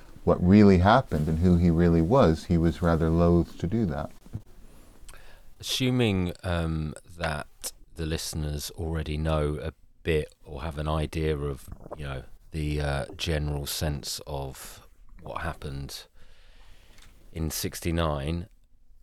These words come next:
Speaker 2: what actually happened in, and what does your research, uh,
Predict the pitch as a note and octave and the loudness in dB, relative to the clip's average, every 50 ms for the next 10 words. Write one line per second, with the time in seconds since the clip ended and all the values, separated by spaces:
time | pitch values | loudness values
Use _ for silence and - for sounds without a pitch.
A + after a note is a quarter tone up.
0 | - - - - - - - F2 G#2 G#2+ G#2 - - - - - G#2 - - - | -20 -20 -20 -20 -20 -20 -12 -4 -4 -4 -4 -4 -8 -6 -4 -2 -2 -2 -4 -6
1 | - - D#2+ D2+ C2+ - D2+ C2+ - - D#2 C#2+ C#2 C2+ C2+ - - - - - | -6 -4 -4 -4 -4 -6 -8 -8 -6 -6 -6 -4 -4 -4 -6 -8 -12 -16 -20 -20
2 | - _ _ _ _ _ - D#2+ D#2 D2+ D2+ - - F2 E2 E2+ E2 C#2 D#2 D#2 | -20 _ _ _ _ _ -8 -6 -4 -4 -4 -4 -6 -6 -4 -4 -6 -6 -6 -8
3 | C#2+ D#2+ D#2+ D#2+ F2 E2+ D#2 - - - D#2 D2+ - - - - - E2 D2+ D2+ | -8 -6 -6 -4 -4 -6 -6 -6 -6 -6 -6 -8 -8 -12 -16 -14 -12 -12 -10 -10
4 | D2+ D2+ | -10 -10